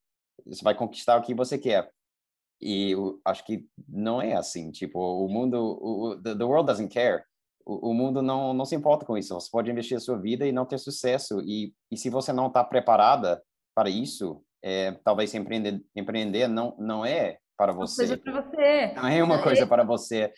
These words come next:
Speaker 2: você acabou de juntar duas coisas importantes aqui, que eu nunca tinha juntado, mas que é hard working com, ah,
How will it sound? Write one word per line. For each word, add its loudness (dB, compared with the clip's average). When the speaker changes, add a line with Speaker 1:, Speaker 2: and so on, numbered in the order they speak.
Speaker 2:
você 2
acabou 4
de 0
juntar 2
duas -4
coisas -2
importantes -2
aqui, -6
que -4
eu 2
nunca 0
tinha 0
juntado, 0
mas -6
que -6
é 4
hard 2
working -2
com, 2
ah, 4